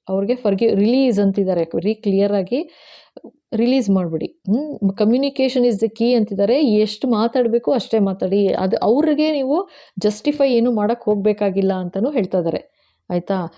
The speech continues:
ಎಮೋಷನ್ಸ್ ನಿಮ್ಗೆ, ಈ ಥರ ಏನಾದ್ರು ವಿಷಯ ತಿಳಿದಾಗ ಸ್ವಲ್ಪ ಅಪ್ಸೆಟ್ ಆಗ್ಬೋದು ನೀವು, but ಕಂಟ್ರೋಲ್ ಮಾಡ್ಕೊಳ್ಳಿ. ಜೊತೆಗೆ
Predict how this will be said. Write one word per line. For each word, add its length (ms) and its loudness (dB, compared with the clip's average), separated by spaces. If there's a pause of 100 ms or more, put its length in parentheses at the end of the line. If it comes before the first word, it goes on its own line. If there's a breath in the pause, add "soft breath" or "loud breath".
(140 soft breath)
ಎಮೋಷನ್ಸ್ 680 0
ನಿಮ್ಗೆ, 540 2 (640)
ಈ 40 2
ಥರ 160 0
ಏನಾದ್ರು 320 2
ವಿಷಯ 340 0
ತಿಳಿದಾಗ 520 0
ಸ್ವಲ್ಪ 320 -2 (540 loud breath)
ಅಪ್ಸೆಟ್ 440 -2
ಆಗ್ಬೋದು 500 0
ನೀವು, 460 0
but 180 -2 (480)
ಕಂಟ್ರೋಲ್ 460 2
ಮಾಡ್ಕೊಳ್ಳಿ. 480 0
ಜೊತೆಗೆ 540 0